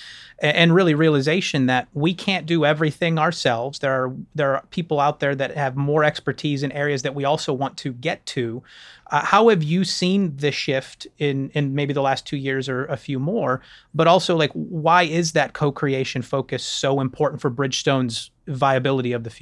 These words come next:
Speaker 1: future?
Speaker 2: So I'm gonna use this, this topic to make also another point. Oftentimes they ask us, you know, "What makes Bridgestone different
Speaker 1: Mm-hmm.
Speaker 2: than our main competitors?"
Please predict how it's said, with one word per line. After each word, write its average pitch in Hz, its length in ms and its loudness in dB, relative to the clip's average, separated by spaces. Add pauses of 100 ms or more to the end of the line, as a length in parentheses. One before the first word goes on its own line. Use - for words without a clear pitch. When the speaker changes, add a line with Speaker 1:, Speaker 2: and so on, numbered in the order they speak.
(120)
Speaker 1:
future? - 220 -4 (360)
Speaker 2:
So - 140 4
I'm 135 80 6
gonna 156 140 6
use 139 240 4
this, 113 340 2 (100)
this 104 320 -2 (160)
topic 107 460 0
to 104 80 -4
make 98 260 -2
also 98 240 -2
another 92 300 -4
point. - 400 -16 (800)
Oftentimes 123 520 4
they 107 120 2
ask 101 320 0
us, 95 200 -4
you 101 80 -6
know, 87 460 -10 (260)
"What 131 120 2
makes 120 240 0
Bridgestone 101 500 -2
different - 580 -8
Speaker 1:
Mm-hmm. 160 140 -6 (760)
Speaker 2:
than 104 140 -2
our 98 160 0
main 98 240 -4
competitors?" - 720 -12